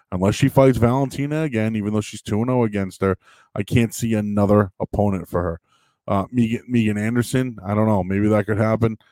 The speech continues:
Not sure if I wanna see that. There are no contenders.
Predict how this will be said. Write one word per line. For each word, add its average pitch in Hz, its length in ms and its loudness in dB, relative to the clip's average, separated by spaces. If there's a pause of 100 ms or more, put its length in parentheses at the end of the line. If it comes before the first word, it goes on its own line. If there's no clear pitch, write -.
(180)
Not 104 220 0
sure 113 160 6
if 92 80 2
I - 20 4
wanna 98 220 2
see 101 180 -2
that. 98 280 2 (280)
There 120 120 8
are 123 120 8
no 127 300 6
contenders. 104 720 0